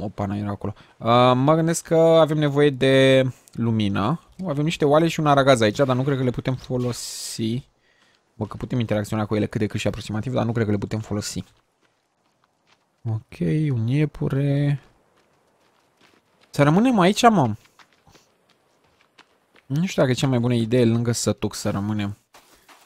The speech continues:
Mă gândesc că teoretic am vrea să putem apăra baza, nu? A, poți să tai? Văd că faci un zgomot.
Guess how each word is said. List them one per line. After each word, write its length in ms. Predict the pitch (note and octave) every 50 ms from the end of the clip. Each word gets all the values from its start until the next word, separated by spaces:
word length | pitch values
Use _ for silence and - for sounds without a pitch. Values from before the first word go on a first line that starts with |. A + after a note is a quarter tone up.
| _ _ _ - - _ _ _ _ _ _ _
Mă 120 | - B2
gândesc 260 | B2+ C#3 D3+ E3 D#3+
că 80 | - E3+
teoretic 440 | - C3 A#2+ D3 E3 F3 F3 E3 -
am 180 | D#3 D3+ C#3+
vrea 160 | C#3+ D#3 E3+ F3
să 600 | - - - E3+ E3+ E3+ E3+ E3+ E3+ E3+ E3+ E3 E3 E3 E3 E3 D#3+ D#3+ D#3 D#3
putem 760 | D3 - C#3+ C3 - - D#3+ D#3+ E3 E3+ E3 E3 E3 D#3+ D3 - - _ _ -
apăra 560 | - C#3 B2+ - - D3 E3+ - D3+ A2 - _ _ _
baza, 400 | - A2+ A2 G#2+ G#2 F#2+ G2+ G2+
nu? 240 | G2+ G#2 A#2 D3 D3+ _ _ _ _ _ _ _ _ _ _ _ _ _ _ _ _ _ _ _ _ _ _ _ _ _ _ _ _ _ _ _ _ - - - - - - - - _ _ _ _ _ _ _ _ _ _ _ _ _ _ _ _ _ _ _ _ _ _ _ _
A, 120 | - -
poți 180 | - - F3 -
să 80 | D#4+
tai? 480 | - - - - A#2 E3 C4 G4+ - - _ _ _ _ _ _ _ _ - - - - - - D#2 - - - _ _ _ _ _ _ _ _ _ _ _ _ _ _ _ _ _ _ _ _ _ -
Văd 140 | F#3+ G#3
că 100 | - -
faci 220 | G3+ - C4 - -
un 100 | G3 D#3
zgomot. 680 | C3 - C3+ B2+ A#2 G#2+ G2+ - - - - - -